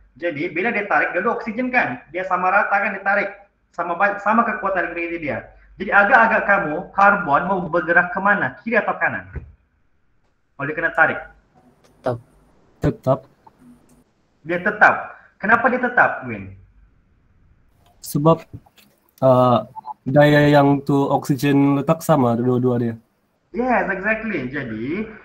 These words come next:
Speaker 1: bila ke-, kedua-dua ni sama, tarik sama kuat, maka berlakulah mu ataupun dipole moment sama dengan kosong, di mana dipole moment cancel each other.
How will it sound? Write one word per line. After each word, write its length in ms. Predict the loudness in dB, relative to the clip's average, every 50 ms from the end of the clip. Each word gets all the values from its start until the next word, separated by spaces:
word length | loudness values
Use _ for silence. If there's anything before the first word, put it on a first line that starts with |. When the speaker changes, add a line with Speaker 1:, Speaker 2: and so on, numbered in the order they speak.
| -20 _ _ -12
Speaker 1:
bila 640 | -8 -6 -6 -2 0 0 0 0 -2 -4 -8 -10 -8
ke-, 320 | -8 -6 -6 -6 -6 -4
kedua-dua 640 | -4 -4 -4 -4 -4 -4 -4 -4 -4 -4 -4 -4 -4
ni 80 | -4 -2 0
sama, 320 | 0 0 0 -2 -4 -4 -4
tarik 240 | -4 -4 -4 -4
sama 320 | -6 -4 -4 -4 -6 -6 -4
kuat, 400 | -4 -4 -4 -4 -8 -12 -18 _ -6
maka 240 | -6 -4 -4 -4 -4
berlakulah 560 | -4 0 2 2 2 2 0 -2 -2 -2 -2
mu 320 | -4 -4 -4 -4 -4 -2 -2
ataupun 400 | -2 -2 -4 -4 -8 -8 -6 -6
dipole 320 | -6 -6 -6 -6 -8 -6
moment 320 | -6 -6 -4 -4 -4 -4 -4 -4
sama 220 | -4 -4 -4 -4 -6
dengan 260 | -6 -8 -10 -10 -10
kosong, 480 | -10 -10 -6 -2 0 0 0 0 -2 -6 -14 _ _ _ -10
di 100 | -8 -6
mana 240 | -4 -4 -4 -4 -4
dipole 320 | -6 -6 -6 -4 -4 -6 -4
moment 400 | -6 -8 -6 -8 -8 -10 -10 -10 -8
cancel 340 | -6 -6 -6 -4 -4 -4 -4
each 160 | -4 -4 -4 -4
other. 400 | -4 -2 -4 -6 -10 -12 -12 -16